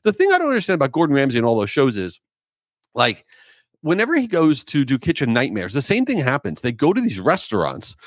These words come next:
and the first thing the dude does after he eats the food and he says it's disgusting is he goes,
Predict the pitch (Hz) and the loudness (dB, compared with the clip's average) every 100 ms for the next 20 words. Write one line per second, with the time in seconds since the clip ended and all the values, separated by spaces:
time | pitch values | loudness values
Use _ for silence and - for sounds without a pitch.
0 | - 156 - 214 277 - 208 160 127 151 | -4 -4 -2 0 0 0 0 0 2 0
1 | 110 143 113 127 143 170 139 135 117 - | 2 2 2 0 0 0 0 -4 -6 2
2 | 151 127 98 117 131 135 120 113 107 - | 2 2 0 -2 -4 -4 -8 -10 -6 0
3 | 180 - 101 95 95 - - - 147 139 | 0 0 -4 -4 -6 -14 -20 -4 -2 2
4 | 139 | 0